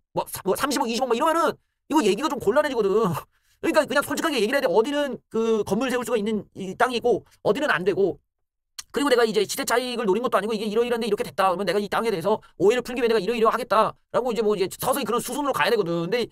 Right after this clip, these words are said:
이게 기현 형님이 이제 이걸 버티기로 이제 가려고 하다 보면 그것도 뭐 민주당 사람들이 했다, 민주당 사람이냐 뭐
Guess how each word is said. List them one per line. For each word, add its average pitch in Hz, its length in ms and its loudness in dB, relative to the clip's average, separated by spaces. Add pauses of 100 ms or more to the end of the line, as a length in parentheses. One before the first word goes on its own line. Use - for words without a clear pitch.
(300)
이게 269 400 0
기현 294 260 -2
형님이 254 340 -4
이제 226 140 -6
이걸 226 160 2
버티기로 226 480 0
이제 170 100 -2
가려고 220 280 0
하다 233 100 2
보면 202 400 0
그것도 - 320 -6
뭐 190 120 0
민주당 208 320 -2
사람들이 208 340 2
했다, 202 200 0
민주당 175 320 -2
사람이냐 220 280 2
뭐 180 80 -4